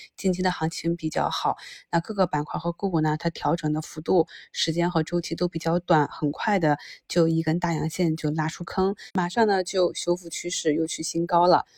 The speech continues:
所以与其把握不住这样的波动，倒不如安静的持股不动。还有像呢，我们在春节前布局的军工啊，那近期呢也是逐步的止盈，或者逐步的切换到啊，同板块内底部的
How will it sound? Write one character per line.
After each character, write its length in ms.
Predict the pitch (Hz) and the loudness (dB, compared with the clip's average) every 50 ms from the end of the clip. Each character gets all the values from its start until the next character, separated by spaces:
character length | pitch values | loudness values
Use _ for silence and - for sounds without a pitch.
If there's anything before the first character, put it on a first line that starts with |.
| _ _ _ | _ _ _
所 140 | - - 196 | -4 0 2
以 200 | 190 185 180 160 | 4 6 6 4
与 380 | - - - - 170 165 165 | 2 0 -2 -2 0 0 0
其 260 | 160 - - - 170 175 | -2 -2 0 2 2 2
把 280 | - - 170 151 147 151 | 4 6 6 6 6 6
握 140 | 175 185 | 4 4
不 180 | 196 - - 170 | 2 0 -2 -4
住 180 | 170 - 202 175 | -2 -2 -4 0
这 100 | - 185 | 2 2
样 160 | 175 170 165 | 2 2 0
的 60 | 156 | -2
波 180 | - - 160 165 | 0 2 2 2
动， 200 | 190 185 165 165 | 4 2 0 2
倒 180 | - 185 165 | 2 2 2
不 200 | 165 - - 180 | 2 0 0 0
如 140 | 170 165 156 | 0 0 0
安 220 | 151 - - 170 175 | -2 0 -2 -4 -4
静 220 | 175 - 180 170 | -2 0 0 0
的 160 | 165 160 156 | 0 0 -2
持 220 | 165 - - - 151 | -4 -4 -4 -4 -2
股 140 | - 160 156 | -2 -2 -2
不 120 | - 147 | -2 -2
动。 240 | - 165 160 156 - _ _ | -2 0 0 0 -2 _ _
还 140 | - - 233 | 2 2 4
有 80 | 240 | 4
像 220 | 247 - 277 247 233 | 4 2 0 0 2
呢， 100 | 226 214 | 2 2
我 60 | 180 | 2
们 180 | 165 175 180 | 0 0 -2
在 240 | 185 - 208 196 185 | 2 4 6 6 6
春 180 | 185 - 254 262 | 4 2 -2 0
节 120 | 262 262 | 0 0
前 260 | 254 - - 170 180 | 0 0 -2 -2 -2
布 140 | 196 220 214 | -2 -4 -6
局 120 | 208 - 180 | -4 -2 0
的 140 | 180 180 | 2 0
军 200 | 180 - 214 214 214 | 0 0 -4 -10 -8
工 200 | - 220 220 208 | -4 0 2 2
啊， 140 | 165 139 - _ _ _ _ _ - | 2 2 -2 _ _ _ _ _ -4
那 80 | 185 | -4
近 180 | 180 - 208 196 | -4 -2 -4 -6
期 140 | - - 190 | -6 -6 -4
呢 80 | 190 185 | 0 2
也 100 | 165 170 | 2 2
是 200 | - - 185 180 | 0 0 -4 -4
逐 160 | - - 170 | -2 -2 -4
步 140 | - - 185 | -2 -2 0
的 100 | 185 170 | 2 2
止 180 | 175 - - 170 | 2 0 -4 -4
盈， 320 | 170 165 165 165 175 190 - _ _ _ _ | -2 0 0 0 0 -2 -4 _ _ _ _
或 180 | - - 233 | 0 2 2
者 140 | 214 - 190 | 2 2 0
逐 160 | 185 - 180 | -2 -2 -2
步 140 | 180 - 220 208 | -2 0 2 4
的 160 | 196 185 180 | 4 4 2
切 180 | 180 - - | 0 -2 -6
换 240 | 214 - 220 196 190 | -4 -2 0 0 2
到 160 | 190 208 185 | 4 6 6
啊， 120 | 175 165 160 | 6 4 2
同 200 | - - 175 180 | 0 0 -2 0
板 180 | 180 165 156 | 0 -2 -2
块 180 | 156 - 175 170 | -2 -2 0 2
内 320 | 170 180 190 185 175 170 165 - | 2 4 4 4 4 4 2 0
底 200 | - - 160 151 | -4 -2 0 0
部 240 | 151 _ - 196 185 | 0 _ -2 0 0
的 300 | 170 - 160 151 147 - | 2 2 2 2 0 -2